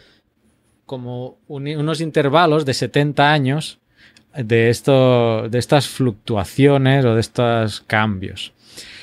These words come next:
Os recomiendo mucho que leáis el artículo de Francis, porque básicamente lo que es, lo que os estoy contando es de su artículo,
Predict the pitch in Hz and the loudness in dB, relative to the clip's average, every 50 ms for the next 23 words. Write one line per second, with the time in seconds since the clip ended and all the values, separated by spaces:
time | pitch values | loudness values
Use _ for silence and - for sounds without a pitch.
0 | - - - - _ _ - - - 143 139 127 131 143 123 143 143 156 175 202 | -20 -20 -20 -20 _ _ -20 -14 -10 -6 -4 -2 0 2 2 4 4 6 4 4
1 | 202 196 202 - - 190 170 160 143 139 143 147 147 165 160 160 151 139 - 165 | 4 4 4 2 2 2 2 4 4 4 4 4 4 4 4 4 2 2 2 0
2 | 156 147 151 147 139 135 127 120 - - 139 147 160 156 - - 139 135 156 165 | 2 4 4 4 4 4 2 0 0 0 0 2 2 0 0 2 2 2 2 0
3 | - - _ 127 117 107 110 107 107 104 110 123 120 - 160 165 156 156 165 151 | -4 -10 _ -12 -10 -6 -6 -6 -6 -4 -2 -2 0 2 2 2 4 4 4 4
4 | 143 131 131 123 - - - 156 135 123 120 113 117 113 113 107 - - 135 123 | 4 2 2 -2 -2 -6 -10 -10 -8 -8 -6 -6 -4 -4 -4 -4 -2 0 0 2
5 | 143 135 123 135 135 139 151 147 131 117 120 107 - 120 110 98 - - 160 190 | 0 2 2 2 2 4 4 4 4 4 2 2 2 0 -2 0 0 2 2 2
6 | 165 131 113 104 95 | 2 0 0 -2 -4